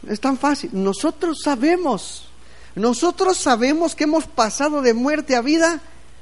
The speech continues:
¿Cómo? En que amamos a los hermanos. Dice, "El que no ama a su hermano", dice que permanece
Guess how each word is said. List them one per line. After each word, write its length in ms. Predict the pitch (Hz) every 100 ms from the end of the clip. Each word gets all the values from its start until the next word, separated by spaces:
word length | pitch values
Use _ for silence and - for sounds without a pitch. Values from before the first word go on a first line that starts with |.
| - - -
¿Cómo? 460 | 311 370 359 339 - - - - - - - -
En 360 | 226 240 220
que 220 | 180 214 226
amamos 720 | 208 202 247 349 370 359 -
a 100 | 233
los 200 | 226 214
hermanos. 400 | 220 233 262 220 - - - - - -
Dice, 380 | 160 165 175 135 -
"El 140 | 139 135
que 140 | 143
no 280 | 135 156 170
ama 320 | 170 170 170
a 60 | 165
su 120 | 196
hermano", 460 | 196 214 220 240
dice 300 | 214 196 180
que 340 | - 220 302 311 - - - -
permanece 1300 | 208 202 185 180 170 170 196 262 294 - 320 330 330